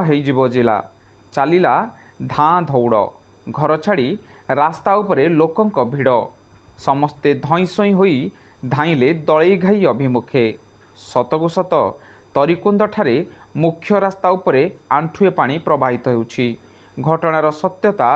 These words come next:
ଜଣାପଡ଼ିଗଲା ଯେ ଦଳେଇ ଘାଇ ଜୋନ୍ରେ କେନାଲ ଭାଙ୍ଗି କୋଡ଼ିଏ ଫୁଟ ଆକାରରେ ଘାଇ ହୋଇଯାଇଛି। ସକାଳୁ ସକାଳୁ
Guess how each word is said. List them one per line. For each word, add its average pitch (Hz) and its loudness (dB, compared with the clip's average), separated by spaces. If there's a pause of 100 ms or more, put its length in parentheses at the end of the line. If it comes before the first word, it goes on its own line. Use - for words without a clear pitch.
(120)
ଜଣାପଡ଼ିଗଲା 156 2
ଯେ 127 0 (460)
ଦଳେଇ 165 2
ଘାଇ 160 2 (460)
ଜୋନ୍ରେ 151 2 (240)
କେନାଲ 156 0
ଭାଙ୍ଗି 147 0 (680)
କୋଡ଼ିଏ 185 4
ଫୁଟ 202 -4
ଆକାରରେ 139 0 (460)
ଘାଇ 165 0
ହୋଇଯାଇଛି। 123 0 (1040)
ସକାଳୁ 185 0
ସକାଳୁ 196 0